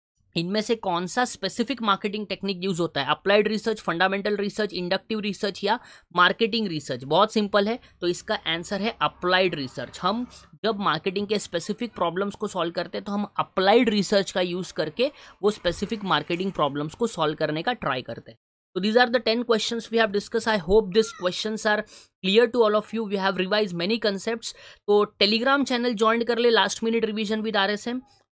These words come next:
बहुत सारे पीडीएफ़्स, बहुत सारे नोटिफिकेशंस आपको वहाँ पे फ्री में मिलते रहेंगे। और अगर आप पहली बार चैनल पे आए हो तो चैनल को सब्सक्राइब कर ले, ताकि अगले notifications time to time आपको मिलते रहेंगे।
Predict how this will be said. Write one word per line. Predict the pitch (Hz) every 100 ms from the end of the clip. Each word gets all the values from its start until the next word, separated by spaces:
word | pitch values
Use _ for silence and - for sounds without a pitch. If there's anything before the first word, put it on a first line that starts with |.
| _ -
बहुत | 180 214 240
सारे | 233 226
पीडीएफ़्स, | 220 220 220 226 170
बहुत | 175 202 202
सारे | 220 214
नोटिफिकेशंस | 202 180 196 214 208 - 208
आपको | 196 - 202
वहाँ | 190 -
पे | 214
फ्री | - 202
में | 214
मिलते | 190 180 220
रहेंगे। | 208 202 202 226 - - _ 180
और |
अगर | 190 214
आप | 214
पहली | 196 202 233
बार | 247
चैनल | 226 208 214
पे | 208
आए | 214 208
हो | 202 202
तो | 214
चैनल | 208 175 190
को | 208
सब्सक्राइब | - 160 - - 208 220
कर | 220 208
ले, | 214
ताकि | 208 -
अगले | 196 175 208
notifications | 208 196 - 196 196 - 208 -
time | 175 175
to | 185
time | 190 180
आपको | - 180
मिलते | 170 147 143
रहेंगे। | 120 113